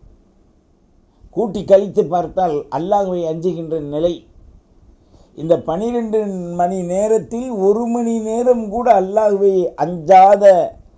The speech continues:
அகம்பாவம் உடைய பித்து பிடித்த மக்களாகத்தான் நாம் உலகம், உலகம், உலகம் என்று வாழ்ந்து கொண்டிருக்கோம்.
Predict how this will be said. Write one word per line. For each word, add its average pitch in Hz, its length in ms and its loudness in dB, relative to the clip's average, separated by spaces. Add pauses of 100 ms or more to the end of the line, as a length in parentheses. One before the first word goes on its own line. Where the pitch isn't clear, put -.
(280)
அகம்பாவம் 185 1300 4 (520)
உடைய 170 560 4
பித்து 185 300 -8
பிடித்த 170 340 -4
மக்களாகத்தான் 151 800 -4
நாம் 139 400 -8
உலகம், 143 540 0
உலகம், 143 540 -2
உலகம் 139 400 -2
என்று 127 280 -6
வாழ்ந்து 117 340 -6
கொண்டிருக்கோம். 87 540 -16